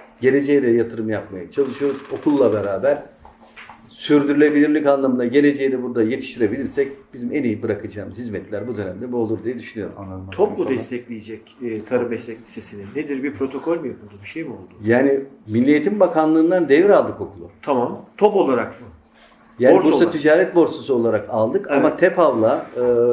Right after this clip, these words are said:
Speaker 1: top Etü Eni-, Üniversitesi ile beraber ortak işbirliğimiz var. Yani bu işin bir parçası top Etü'nün,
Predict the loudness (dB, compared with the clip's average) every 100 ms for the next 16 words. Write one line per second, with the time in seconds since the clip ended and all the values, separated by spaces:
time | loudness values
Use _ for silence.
0 | 2 4 4 4 2 4 2 2 0 0
1 | -2 -2 0 2 2 -2 -6 -2 0 2
2 | 0 0 0 0 0 -4 -6 -4 -2 -2
3 | -4 -8 -12 -4 0 0 -2 -8 -20 -6
4 | 0 0 2 2 2 4 4 4 -2 0
5 | 0 0 -4 -4 -4 0 0 2 2 0